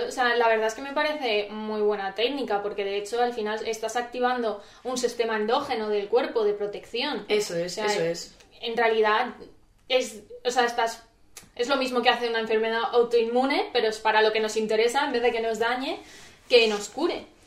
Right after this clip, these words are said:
Speaker 1: O sea, me parece que este tipo de cosas, eh, son muy, muy interesantes. Es como el sistema endógeno de anestesia. O sea, tenemos un sistema endógeno de anestesia que lo, el problema es que no sabemos todavía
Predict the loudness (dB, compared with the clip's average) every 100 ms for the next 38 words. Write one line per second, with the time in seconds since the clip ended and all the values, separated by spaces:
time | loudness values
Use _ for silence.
0 | -20 -20 -2 2 2 2 2 0 0 -4
1 | 0 0 0 -6 -4 0 2 2 0 -2
2 | -4 -6 0 4 4 0 -6 -4 -4 -4
3 | -2 -2 -2 -6 -8 -8 -10 -14 -10 -6
4 | -4 -2 0 -2 -2 -4 -6 -4 -2 -2
5 | -2 -4 -4 -6 -6 -6 -4 -8 -12 -20
6 | _ _ _ -20 -20 _ -4 -4 -2 -4
7 | -4 -2 -4 -4 -2 -2 -2 -4 -4 -2
8 | -2 -4 -2 -4 -2 -4 -2 0 2 0
9 | -2 -2 -2 -4 -4 -2 0 0 0 -4
10 | -6 -2 2 2 2 0